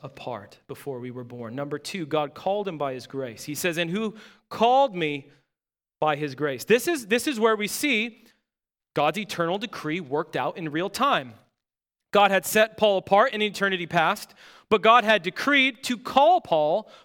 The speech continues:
by his grace at a specific time and a specific place that day on the road to Damascus. And the same, again, is true for us.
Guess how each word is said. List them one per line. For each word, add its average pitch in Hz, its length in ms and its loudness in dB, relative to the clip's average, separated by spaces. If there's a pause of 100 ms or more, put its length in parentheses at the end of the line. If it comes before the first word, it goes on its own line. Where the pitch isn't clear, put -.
by 254 220 6
his 240 240 -2
grace 185 400 0
at 180 140 2
a 175 60 -2
specific 254 540 -6
time 156 400 0 (320)
and 156 80 -6
a 151 60 -4
specific - 580 -6
place 143 540 -4 (440)
that 170 260 2
day 139 380 -4
on 156 100 -6
the 147 80 -10
road 135 320 -8 (400)
to - 80 -14
Damascus. 131 800 -10 (1080)
And 170 120 -2
the 170 40 -4
same, 170 340 -2
again, 156 380 -4
is 208 140 -10
true 151 300 -6
for - 200 -8
us. 247 420 0